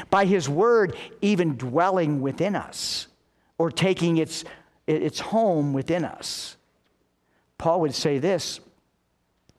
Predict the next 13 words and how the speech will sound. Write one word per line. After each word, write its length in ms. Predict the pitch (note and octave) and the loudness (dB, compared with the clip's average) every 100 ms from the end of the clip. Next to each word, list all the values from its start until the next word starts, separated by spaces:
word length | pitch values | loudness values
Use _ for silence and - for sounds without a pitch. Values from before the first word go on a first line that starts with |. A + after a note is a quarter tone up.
| _ _ _ _ _ - - - | _ _ _ _ _ -20 -12 -4
in 60 | F#3 | -2
Colossians 500 | E3 E3 E3+ D3 C#3+ | 2 2 2 0 -2
three 240 | D3 E3 | -2 -2
sixteen, 580 | - E3 - - G3 E3+ | 0 -2 -2 -2 0 2
"Let 300 | C3+ D#3 D#3 | 2 2 2
the 80 | D3+ | 0
word 300 | C#3 D#3 E3 | 2 2 2
of 140 | C#3 | -2
Christ 600 | - - F3 G#3 F#3+ - | -8 -2 0 2 0 -4
dwell 440 | B2+ A#2 D#3+ E3 - | -6 0 2 2 0
in 280 | E3+ E3 | 0 0
you 200 | D#3+ E3+ | 0 0
richly." 520 | D3+ F3+ G3+ D3 C#3 | 0 0 0 0 0